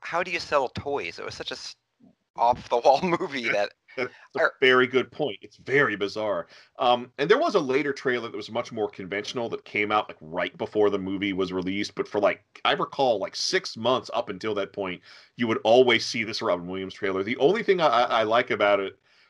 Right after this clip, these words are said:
Speaker 2: that I thought, that I thought really works as a joke is one of his little improv bits is, "So, uh,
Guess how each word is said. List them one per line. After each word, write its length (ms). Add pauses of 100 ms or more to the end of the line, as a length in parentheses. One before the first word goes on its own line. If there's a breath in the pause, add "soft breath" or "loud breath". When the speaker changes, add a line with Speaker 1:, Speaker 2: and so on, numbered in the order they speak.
(160)
Speaker 2:
that 160
I 80
thought, 240
that 100
I 60
thought 300
really 220
works 360
as 140
a 40
joke 500
is 180
one 160
of 80
his 140
little 160
improv 500
bits 220
is, 160 (240 loud breath)
"So, 280
uh, 200